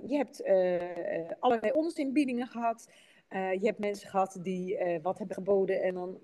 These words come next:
niks meer van zich laten horen. En je hebt mensen die vragen, "Kan je het naar Tokio sturen?" bij wijze van spreken, dat de verzendkosten nog hoger waren dan, eh, eh,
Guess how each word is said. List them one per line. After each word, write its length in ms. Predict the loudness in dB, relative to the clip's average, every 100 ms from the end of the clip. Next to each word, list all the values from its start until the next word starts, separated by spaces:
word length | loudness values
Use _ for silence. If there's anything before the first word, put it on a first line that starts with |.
| -6
niks 240 | -6 -4
meer 120 | -6
van 100 | -4
zich 120 | -4 0
laten 300 | 0 0 2
horen. 500 | 4 4 4 2 0 -10 -20 -12 -2
En 120 | 6
je 60 |
hebt 180 | 6 4
mensen 320 | 0 0 0 -4
die 100 | 2
vragen, 340 | 4 4 0
"Kan 220 | -2 0
je 100 | -2
het 80 | -4
naar 180 | -4 0
Tokio 440 | 2 2 4 4
sturen?" 260 | 4 2 2
bij 100 | 6
wijze 240 | 6 6
van 80 | 2
spreken, 320 | 2 2 2 0
dat 140 | 2
de 180 | 0 0
verzendkosten 720 | -2 -4 0 0 -2 -6 -6
nog 120 | -4 2
hoger 340 | 2 4 0
waren 340 | 0 -2 -4
dan, 280 | -4 -4 -6
eh, 80 | -12 -12 -16 -20 -20 -20 _
eh, 120 | 0